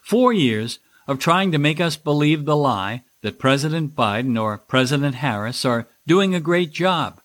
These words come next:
This is how they'll spend the next four years, because they still think that we believe anything they tell us.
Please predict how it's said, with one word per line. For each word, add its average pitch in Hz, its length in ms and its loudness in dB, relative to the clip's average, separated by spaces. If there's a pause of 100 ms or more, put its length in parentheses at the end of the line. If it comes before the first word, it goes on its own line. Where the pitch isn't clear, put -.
(380)
This 185 320 0
is 214 160 0
how 151 220 0
they'll 135 260 0
spend 110 540 -4
the 113 80 -2
next 117 280 -6
four 123 320 0
years, 117 400 -2
because 139 420 -2 (380)
they 180 240 2
still 175 400 0
think 135 400 -4 (200)
that 117 140 -2
we 147 220 2
believe 143 560 -2 (140)
anything 127 500 2
they 127 160 0
tell 127 320 -4
us. - 320 -16